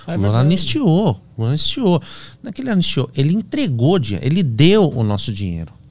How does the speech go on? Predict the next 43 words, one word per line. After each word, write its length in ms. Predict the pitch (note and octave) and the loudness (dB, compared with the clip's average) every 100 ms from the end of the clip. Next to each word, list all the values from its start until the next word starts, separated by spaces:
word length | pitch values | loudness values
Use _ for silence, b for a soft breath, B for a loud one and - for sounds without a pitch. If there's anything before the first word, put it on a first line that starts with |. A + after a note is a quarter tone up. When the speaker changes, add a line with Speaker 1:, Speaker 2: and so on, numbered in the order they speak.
| B B - | B B -10
Speaker 1:
Tinha 160 | - - | -2 2
Speaker 2:
pra 60 | |
Speaker 1:
um 40 | B2+ | 2
Speaker 2:
governos 300 | A#2+ C3+ D#3 | 2 2 2
ditatoriais, 840 | G3 A3+ C4 C#4+ G#3+ D#3+ F3+ A#2 | 0 -2 -2 0 2 4 2 2
de 80 | B2+ | 2
Guiné, 400 | F3 C#3+ A#2+ D#3+ | 4 4 4 2
por 140 | - A2+ | 2 0
Speaker 1:
Moçambique, 220 | G#2 A#2+ | 0 -6
Speaker 2:
exemplo. 120 | A#2 | -6
Speaker 1:
é. 240 | D3 D3+ D3 A#2+ | -6 -6 -6 -2
Speaker 2:
Guiné, 440 | A#2 B2+ A#2+ D3 | 2 4 4 2
Speaker 1:
Isso, 160 | C#3 A#2 | -2 0
Speaker 2:
Guiné 220 | B2 A#2+ | 2 2
Speaker 1:
isso. 80 | C3 | 2
Speaker 2:
Equatorial, 540 | C#3 - A2+ G#2 C#3+ | 0 0 0 2 0
se 100 | - | -2
eu 40 | A#2+ | -4
não 60 | A2+ | -2
me 80 | |
Speaker 1:
Guiné. 60 | A#2+ | 0
Speaker 2:
engano, 440 | G#2+ D3+ G3 A#2 - - - | 0 0 0 -2 -6 -12 -10
que 140 | G#2 | -4
é 100 | G2+ | -2
uma 220 | G#2 G#2 | -2 -4
ditadura 500 | G2+ G#2 G2 F#2+ G#2 | -4 -6 -8 -6 -4
há 40 | F#2+ | -2
mais 180 | G2+ G2+ | -2 -4
de 80 | - | -4
trinta 260 | G#2 - | -6 -6
anos, 320 | A2 F3+ - - - | -6 -4 -8 -12 -12
ele 160 | E4+ - | -10 -4
deu. 340 | D#4 D4+ E4 - B B | -2 -2 -6 -12 B B
Acho 80 | B | B
que 80 | - | -12
foi 120 | G3+ | -10
trezentos 480 | - B2 G#2+ C3+ - | -2 0 0 -2 -6
pau, 420 | - F2+ G#2+ C3 - | -10 -6 -4 -6 -6
quinhentos 320 | A2 A2 - | -4 -4 -4
pau 180 | - G#2+ | -4 -2
de 120 | A#2+ | 0
dólar, 480 | A2+ G2 G2+ C3+ B2+ | 0 2 2 2 -2
cara. 220 | - - | -8 -20